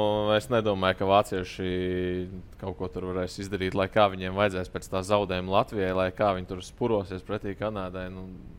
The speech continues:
es nevaru iedomāties scenāriju. Nu, es jau piesaucu arī to, ka pirms gadiem diviem, trīs vāciešiem bija,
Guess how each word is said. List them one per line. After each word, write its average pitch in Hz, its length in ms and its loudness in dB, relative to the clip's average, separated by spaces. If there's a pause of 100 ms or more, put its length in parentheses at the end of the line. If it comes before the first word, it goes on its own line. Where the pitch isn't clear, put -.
(340)
es 95 180 -10
nevaru 95 300 -4
iedomāties 90 580 -10
scenāriju. 87 560 -14
Nu, 95 80 -12
es - 80 -14
jau 95 80 -4
piesaucu 95 560 -6
arī 90 160 -8
to, 98 160 -6
ka - 160 -10 (440)
pirms 95 280 -6
gadiem 98 300 2
diviem, 104 260 4
trīs 104 400 0
vāciešiem 101 640 4
bija, 101 300 6